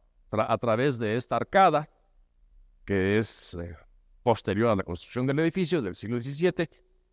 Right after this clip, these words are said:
pero en fin, eh, nos marca el fin del atrio, y luego este es el edificio conventual, con un anexo que fue hospital, el convento con su portería, sus tres arcos de portería, el templo,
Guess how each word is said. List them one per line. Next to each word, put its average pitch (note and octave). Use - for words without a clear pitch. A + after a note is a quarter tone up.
pero C#3
en C#3+
fin, G#3
eh, G#2
nos G2+
marca B2
el F2+
fin B2+
del D3+
atrio, D#3
y A#2
luego C3+
este -
es -
el G2
edificio G2+
conventual, C#3+
con A2
un D3
anexo E3+
que -
fue C3
hospital, G3+
el A2
convento C#3
con A2
su G#2+
portería, A2+
sus -
tres G#2+
arcos G2
de F#2
portería, D3
el G#2
templo, C#3+